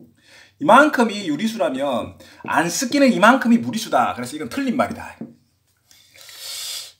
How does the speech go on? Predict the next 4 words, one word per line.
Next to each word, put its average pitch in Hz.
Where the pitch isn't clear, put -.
그거 147
물에 196
기름이 226
섞이네. 147